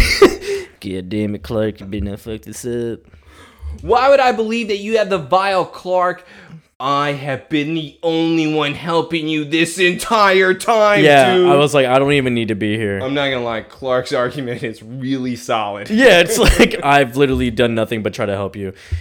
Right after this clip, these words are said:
Speaker 1: He's like, "Okay, come in, just you." Sheriff Adams, "Yeah, no, I'm not gonna allow that.
Speaker 2: Here's
Speaker 1: I will
Speaker 2: my
Speaker 1: get one
Speaker 2: pissing
Speaker 1: of,
Speaker 2: contest.
Speaker 1: I'll get one of my deputies to bring it in. It's Clark or no one.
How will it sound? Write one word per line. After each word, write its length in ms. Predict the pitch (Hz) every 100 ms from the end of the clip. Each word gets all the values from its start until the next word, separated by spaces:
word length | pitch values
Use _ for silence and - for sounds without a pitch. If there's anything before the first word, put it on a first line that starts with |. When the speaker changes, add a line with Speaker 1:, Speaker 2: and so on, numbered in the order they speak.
| -
Speaker 1:
He's 100 | 160
like, 100 | 156 180 180
"Okay, 240 | 175 139 -
come 220 | - 202 254
in, 320 | 262 311 -
just 400 | 156 175 170 -
you." 320 | 151 123 104 - - _ - - _ _
Sheriff 260 | - 165 139
Adams, 360 | 131 123 120
"Yeah, 260 | 151 151 131
no, 260 | 127 135 135
I'm 120 | 160
not 160 | 160
gonna 180 | 160 123
allow 260 | 110 104 104
that. 340 | 113 131 - _
Speaker 2:
Here's 120 | -
Speaker 1:
I 40 | 139
will 80 | 151
Speaker 2:
my 60 |
Speaker 1:
get 120 | 156 139
one 140 | 139
Speaker 2:
pissing 80 | 143
Speaker 1:
of, 40 | -
Speaker 2:
contest. 420 | 139 123 113 127
Speaker 1:
I'll 120 | 147
get 180 | 151 147
one 160 | 143
of 80 | 139
my 100 | 131
deputies 420 | 127 127 120 113
to 60 | 107
bring 180 | 104 113
it 80 | 107
in. 240 | 107 101 - _ _ _ _
It's 220 | 139 135
Clark 680 | - - 202 196 220 240 -
or 200 | 214 202
no 500 | 180 180 196 208 208
one. 440 | 208 175 131 104